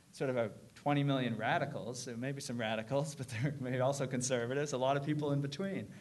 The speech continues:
It was a, you look at the pictures, it's mainstream Americans with their kids, with their, you know, just all kinds of different people, um, coming out. Now, why? Um, well, although the law said we could regulate corporations,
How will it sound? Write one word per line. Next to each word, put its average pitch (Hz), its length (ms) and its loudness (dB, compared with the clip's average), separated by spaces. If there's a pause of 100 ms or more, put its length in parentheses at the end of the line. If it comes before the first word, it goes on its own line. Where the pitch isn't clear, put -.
(160)
It 143 120 0
was 143 200 0
a, 131 240 -2
you 131 140 -4
look 165 160 -2
at 180 80 -4
the 160 60 -6
pictures, 175 360 -4
it's 107 140 -8
mainstream 143 720 -2
Americans 127 540 -4
with 95 120 -14
their 95 100 -14
kids, 151 560 0
with 101 140 -12
their, 98 140 -8 (340)
you 113 80 -2
know, 113 120 2
just 127 260 -8 (220)
all 143 220 2
kinds 151 400 -4
of 117 100 -8
different 143 500 -4
people, 110 440 -8 (180)
um, 113 320 -4
coming 151 360 -4
out. 101 320 -4 (360)
Now, 123 120 0
why? 120 400 0 (500)
Um, 107 220 -2
well, 117 200 0 (1200)
although 139 340 4 (280)
the 113 120 -4 (140)
law 143 260 0
said 117 300 -2
we 110 100 -8 (120)
could 160 220 -2
regulate 98 460 -6
corporations, 101 840 -6